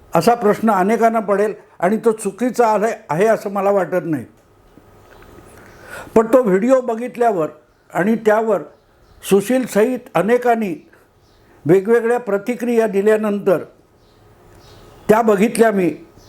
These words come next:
त्या सगळ्यांचं आकलन मी करण्याचा प्रयत्न केला आणि मला असं वाटलं की त्यातूनसुद्धा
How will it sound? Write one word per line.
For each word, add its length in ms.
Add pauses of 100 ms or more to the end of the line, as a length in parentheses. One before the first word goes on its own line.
त्या 140
सगळ्यांचं 720 (360)
आकलन 420
मी 140
करण्याचा 500
प्रयत्न 400
केला 340 (680)
आणि 160
मला 240
असं 220
वाटलं 400 (460)
की 100
त्यातूनसुद्धा 880